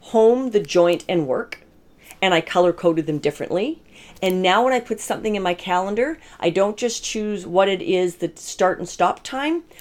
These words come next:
I choose the calendar. Such a stupid little thing. And some of you may go, "Well, duh."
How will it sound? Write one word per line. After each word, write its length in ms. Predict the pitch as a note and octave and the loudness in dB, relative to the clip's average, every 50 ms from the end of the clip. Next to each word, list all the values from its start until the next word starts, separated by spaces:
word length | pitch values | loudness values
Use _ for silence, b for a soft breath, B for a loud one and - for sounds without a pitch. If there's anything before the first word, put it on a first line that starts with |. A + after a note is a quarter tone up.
| B B B B - | B B B B 2
I 200 | F#3+ F#3 F#3 F3+ F3 - | 4 6 6 4 2 0
choose 500 | - - - - C4 C4 C4 C4 A3+ - | -2 -2 -2 0 0 0 0 -2 -2 -2
the 120 | - A3 | -4 -4
calendar. 560 | - - G#3+ G#3 G#3 G#3 G3 F3+ C3 - - B B B B B | -2 -2 -2 0 0 -2 -2 -2 -4 -6 -8 B B B B B
Such 180 | - - - - | 2 2 2 2
a 60 | C4 | 2
stupid 360 | - - - D#4+ D#4+ D#4+ D#4 | -2 -2 0 0 0 0 0
little 160 | D4+ D4 C#4+ | -4 -4 -4
thing. 220 | - - D4+ B3+ F#3 | -2 -2 0 2 2
And 100 | E3 D#3+ | 0 0
some 200 | - B3+ B3+ C4+ | 2 0 0 2
of 80 | B3 | 2
you 100 | B3+ B3 | 0 0
may 100 | A#3 A3+ | 2 2
go, 260 | G#3 A3 G#3+ G3+ G#3 - | 2 2 2 2 0 -6
"Well, 220 | - F#3 D#3+ D#3 D3 | -6 -4 -2 -2 -2
duh." 500 | C3+ - - - F#3 G3+ D#3+ D3 F3 | -4 -4 0 2 4 4 4 4 2